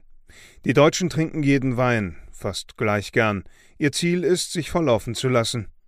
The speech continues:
Das ist ihnen wichtiger, als hinter den Geschmack zu kommen. Sie haben es billiger.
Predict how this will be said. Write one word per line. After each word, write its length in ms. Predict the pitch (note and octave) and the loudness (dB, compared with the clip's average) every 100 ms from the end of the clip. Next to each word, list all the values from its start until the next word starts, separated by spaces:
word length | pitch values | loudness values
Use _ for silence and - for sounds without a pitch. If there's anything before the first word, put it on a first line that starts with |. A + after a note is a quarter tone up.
| - | -14
Das 160 | - G#2 | -8 -6
ist 140 | G#2 | -4
ihnen 220 | A#2+ A2+ A#2+ | -4 -2 -2
wichtiger, 460 | C#3 - B2 A2 | -2 -2 0 2
als 200 | F#2+ F2+ | 0 -2
hinter 220 | A2 G2+ F#2+ | -4 -4 -4
den 160 | G2 | -4
Geschmack 380 | G2+ - C3+ - | -4 0 -2 -2
zu 120 | A#2 | -6
kommen. 340 | - A2+ F2 - - - - - - - - - | -2 -2 -2 -12 -20 -20 -20 -20 -20 -20 -20 -6
Sie 180 | F#3 | 0
haben 180 | F3 F#3 | 2 2
es 120 | F3 | 0
billiger. 480 | - F#3 C#3 A#2+ G#2 | 4 6 6 2 0